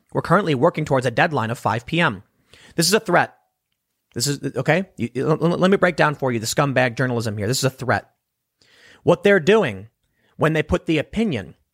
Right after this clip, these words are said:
"This initiative has been well received and praised as a positive move." Has it? I'm sure there's people who've criticized it. Why aren't they putting the, the, the initiative has been controversial with some people criticizing it and some people praising it? The fact that they're as-,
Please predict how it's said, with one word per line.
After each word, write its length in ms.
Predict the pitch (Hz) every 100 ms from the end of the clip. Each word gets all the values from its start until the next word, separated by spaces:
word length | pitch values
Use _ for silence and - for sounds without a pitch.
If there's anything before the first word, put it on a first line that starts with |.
| _ -
"This 260 | 123 202
initiative 480 | 269 220 185 180 175
has 180 | 165 143
been 220 | 147 135
well 240 | 131 160 202
received 500 | 214 - 151 131 127
and 200 | 127 -
praised 340 | 156 127 110
as 80 | 123
a 60 |
positive 440 | - 98 101 110 113
move." 380 | 180 131 87 - _ _ _ _ _ _ _
Has 240 | 170 170 214
it? 260 | 254 - _ -
I'm 120 | 151
sure 160 | 190
there's 200 | 170 160
people 260 | - 160 139
who've 180 | 135 -
criticized 600 | 151 226 - 98 98 160
it. 180 | - _ _
Why 240 | - 113 143
aren't 180 | 165
they 120 | 165 160
putting 440 | 170 170 180 185 _ _
the, 180 | 147 165
the, 160 | 131 156
the 140 | 151
initiative 380 | 170 190 190 185
has 160 | 180 160
been 160 | 160
controversial 720 | 147 156 185 175 139 165 175 156
with 140 | 139
some 220 | 165 156
people 260 | 170 165 147
criticizing 480 | - 151 147 135 127
it 40 |
and 100 | 117
some 120 | 131
people 200 | 135 127
praising 340 | 117 185 139 92
it? 100 | - _ _ - - -
The 60 |
fact 360 | 143 202 240 254
that 140 | 262
they're 180 | 240 214
as-, 160 | 151